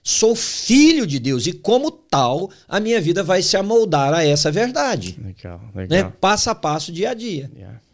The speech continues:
Speaker 2: Então,
Speaker 1: É.
Speaker 2: meu irmão, se isso te abençoou, primeiro, reflita sobre isso, reflita sobre isso. Se você está sendo um crente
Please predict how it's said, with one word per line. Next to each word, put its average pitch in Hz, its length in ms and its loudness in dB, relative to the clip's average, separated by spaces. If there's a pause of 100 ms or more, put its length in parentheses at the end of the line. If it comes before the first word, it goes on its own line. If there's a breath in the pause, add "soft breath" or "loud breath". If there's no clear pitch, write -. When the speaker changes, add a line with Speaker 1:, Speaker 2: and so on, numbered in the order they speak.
Speaker 2:
Então, 165 240 0
Speaker 1:
É. - 20 0
Speaker 2:
meu 147 100 2
irmão, 139 340 2 (380 soft breath)
se - 260 0
isso 156 200 2
te 156 140 0
abençoou, 135 680 2 (640 soft breath)
primeiro, 156 460 4
reflita 180 560 -2
sobre 101 320 -6
isso, 90 240 -12
reflita 156 480 0
sobre 101 300 -4
isso. - 280 -8
Se - 60 -6
você 165 80 0
está 170 300 0
sendo 131 440 2
um 120 140 -4
crente - 720 0